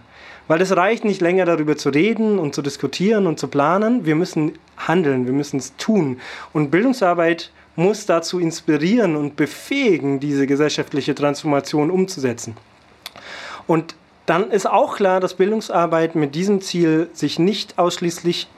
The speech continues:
an Kinder und Jugendliche, äh, Jugendliche richten kann.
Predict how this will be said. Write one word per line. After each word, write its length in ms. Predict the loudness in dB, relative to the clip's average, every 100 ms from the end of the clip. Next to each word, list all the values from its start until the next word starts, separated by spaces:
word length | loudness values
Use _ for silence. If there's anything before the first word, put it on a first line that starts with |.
| -20 -20 -8
an 300 | -2 0 0
Kinder 200 | 0 0
und 120 | 0 0
Jugendliche, 600 | 0 0 -2 0 -2 -2
äh, 60 | -4
Jugendliche 500 | -2 0 0 0 0
richten 300 | -2 -2 -6
kann. 360 | -2 -2 -2